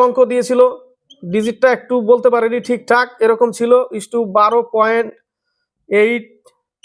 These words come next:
equal nine point six is to x, মানে চতুর্থ সমানুপাতিক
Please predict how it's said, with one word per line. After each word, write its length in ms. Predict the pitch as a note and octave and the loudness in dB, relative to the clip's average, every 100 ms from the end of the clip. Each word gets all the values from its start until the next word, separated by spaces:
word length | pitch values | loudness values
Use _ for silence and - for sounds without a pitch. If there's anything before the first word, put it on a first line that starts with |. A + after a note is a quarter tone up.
| - | -12
equal 320 | F#3+ A3 A3 G#3 G3+ | -8 2 2 2 -2
nine 200 | G#3+ A3 | -2 -2
point 220 | A3+ A3+ G#3+ - | -2 -2 -4 -4
six 180 | A3+ G#3+ A3 | -4 -4 -6
is 80 | G3+ - | -8 -6
to 60 | G#3+ F#3 G3 | -2 2 0
x, 20 | F3 - - - _ _ _ - | -2 -8 -12 -16 _ _ _ -8
মানে 160 | E3+ E3+ | -6 -4
চতুর্থ 320 | G#3 G3+ A3 G#3+ - | -4 -4 -2 -2 -2
সমানুপাতিক 480 | G3 F#3+ F3+ E3+ | -2 0 -2 -2